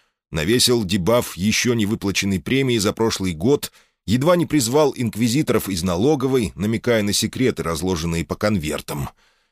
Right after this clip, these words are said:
После тяжёлого боя Минотавр Пал Сергеевич смачно пожал руку Прохору,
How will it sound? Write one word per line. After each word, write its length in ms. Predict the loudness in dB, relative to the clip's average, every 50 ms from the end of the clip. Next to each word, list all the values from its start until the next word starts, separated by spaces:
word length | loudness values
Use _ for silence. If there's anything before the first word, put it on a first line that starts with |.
| _ _ _ -6
После 300 | -4 -4 -2 -4 -4 -4
тяжёлого 500 | -2 -2 -2 0 0 0 0 0 0 -2
боя 560 | -2 0 2 2 4 4 4 2 0 -2 -4 _ _
Минотавр 600 | -8 -4 -2 -2 -2 0 2 0 0 0 0 -4
Пал 220 | -2 0 0 0 0
Сергеевич 760 | 0 -2 -4 -4 -2 0 2 2 2 2 0 -2 -4 -6 -6 -6
смачно 520 | -6 -4 0 0 0 0 -2 -4 -6 -6
пожал 380 | -4 -4 -2 -2 -2 -2 0 -2
руку 260 | -2 -4 -6 -8 -12
Прохору, 560 | -4 -2 0 0 0 0 0 2 2 0 -2